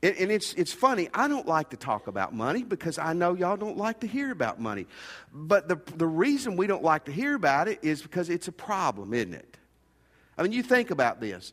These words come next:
If, if the preacher's preaching on something that you've got it figured out and you don't struggle with, you go, "Preach it," right? But if he's talking about pornography and you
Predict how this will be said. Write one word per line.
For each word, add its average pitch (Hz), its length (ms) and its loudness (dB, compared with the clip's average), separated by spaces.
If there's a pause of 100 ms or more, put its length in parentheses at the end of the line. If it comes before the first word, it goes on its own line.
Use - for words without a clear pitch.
If, 135 220 -2
if 151 160 -2
the 123 80 -8
preacher's 277 480 -4
preaching 220 400 -4
on 147 100 0
something 202 520 -2 (180)
that 139 140 2
you've 226 260 -2
got 202 220 6
it - 120 -10
figured 170 320 2
out 170 220 6
and 127 120 -2
you 214 120 -4
don't 220 200 -2
struggle 180 380 2
with, 170 300 2 (100)
you 180 140 -2
go, 127 200 0 (120)
"Preach - 340 2
it," - 160 -16
right? 139 420 2 (880)
But 147 100 2
if 143 80 0
he's 247 220 0
talking 214 340 4
about 156 360 4 (200)
pornography 156 960 2
and 139 180 2
you 226 440 2